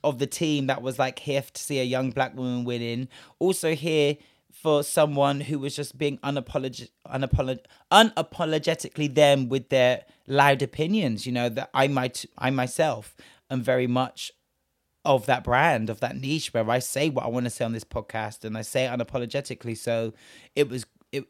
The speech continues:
it was just nice to see her really, like, winning off of that. And I went up to her and we had a nice little combo. And then I was just like, "I would love you to come on the show."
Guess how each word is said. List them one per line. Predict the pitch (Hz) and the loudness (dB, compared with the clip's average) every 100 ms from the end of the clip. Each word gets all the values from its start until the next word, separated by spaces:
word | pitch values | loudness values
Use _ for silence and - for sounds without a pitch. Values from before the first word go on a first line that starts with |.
| - | -12
it | 139 | -8
was | 143 | -8
just | 131 | -6
nice | 131 131 131 | -2 -2 -2
to | 120 | -6
see | 135 135 | -4 -2
her | 117 | -2
really, | 120 131 120 82 | -2 -2 -4 -4
like, | 120 - | -6 -6
winning | 127 139 180 139 | -4 -2 -2 -4
off | - | -6
of | 113 113 | -8 -4
that. | 104 101 | -4 -4
And | 120 123 | -4 -2
I | 127 123 | -2 -4
went | 131 | -6
up | 104 - | -6 -10
to | 127 | -8
her | |
and | 123 | -6
we | 127 | -6
had | 123 | -6
a | |
nice | 123 127 - | -8 -8 -12
little | - | -10
combo. | 135 127 | -8 -6
And | 131 143 | -6 -4
then | |
I | 151 | -6
was | - | -6
just | - | -4
like, | 170 | -2
"I | |
would | 156 165 | 0 -2
love | 160 | -2
you | |
to | 156 | -6
come | - 160 | -4 -4
on | 165 | -4
the | |
show." | - 202 190 104 | -2 0 0 -2